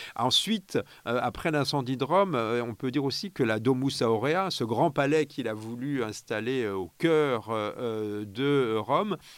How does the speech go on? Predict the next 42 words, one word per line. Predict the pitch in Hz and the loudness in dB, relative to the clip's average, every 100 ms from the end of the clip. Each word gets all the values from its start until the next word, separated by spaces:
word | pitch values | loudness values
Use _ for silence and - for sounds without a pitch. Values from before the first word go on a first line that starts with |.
| - | -10
eh | 117 | 0
bien | 135 147 | 4 6
là | 147 | 6
aussi | 147 - 185 | 4 0 -2
isolé, | 156 123 147 180 143 | -2 0 2 4 2
hein, | 117 135 | 2 -2
parce | 113 - | -2 -4
que, | - 147 | 0 2
euh, | 160 123 110 - - - | 4 2 0 -2 -18 -8
alors, | 92 101 104 | -6 -6 -8
de | - - - - - | -18 -20 -20 -20 -16
toute | |
façon, | - - 120 | -12 -6 -6
euh, | 98 98 | -6 -8
il | 90 117 110 | -6 -6 -2
ne | 104 | -2
l'a | 107 | -2
jamais | 107 117 113 | -2 0 0
vue | 143 | -2
complètement | 143 107 113 - 120 | -4 -4 -6 -2 -2
achevée, | 117 - - - | -2 -4 -2 0
hein, | 120 | 0
il | 117 104 | -4 -4
y | 107 | -4
a | 101 | -4
très | - 120 | -4 -6
peu, | - 147 147 113 | -4 -2 0 0
euh, | |
séjourné, | 104 120 110 120 127 180 226 - - | -2 -4 -4 -4 -2 -2 -4 -8 -4
mais | 147 | 2
elle | 185 185 | 4 8
était | 175 147 190 | 6 6 0
conçue | - 175 139 - 214 | 0 2 2 2 0
comme | 180 143 | 2 2
une | 143 | 0
sorte | 175 156 | -2 0
de, | 151 131 | 0 0
de, | 127 123 | 0 0
de | 113 120 | 0 -2
microcosme, | 120 131 139 131 220 220 143 | -2 -2 -2 0 -2 -2 -2
hein, | 135 | 0
de, | 117 110 | 2 0